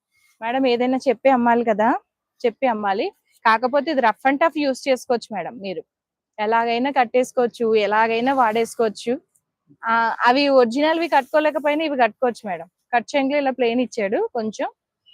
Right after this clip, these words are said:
బ్లౌజ్ వచ్చేసి ఇలాగండి, హ్యాండ్స్ కి ఇలా ఇచ్చాడు,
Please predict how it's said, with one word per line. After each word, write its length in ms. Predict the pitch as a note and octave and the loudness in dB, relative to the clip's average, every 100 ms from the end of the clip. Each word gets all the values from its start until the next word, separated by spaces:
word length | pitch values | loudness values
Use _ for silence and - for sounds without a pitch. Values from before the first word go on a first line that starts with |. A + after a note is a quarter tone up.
| - _ | -20 _
బ్లౌజ్ 280 | A#3+ A#3+ B3 C4+ | 0 2 2 0
వచ్చేసి 300 | B3+ A#3+ D#4 | -2 -6 -2
ఇలాగండి, 360 | A#3+ F3 E3 E3+ G#3 | 0 0 -4 -8 -2
హ్యాండ్స్ 320 | G#3 A3+ - | -2 -2 -4
కి 60 | A#3+ | -2
ఇలా 80 | G3+ | 0
ఇచ్చాడు, 300 | E3+ - C3 | -4 -12 -18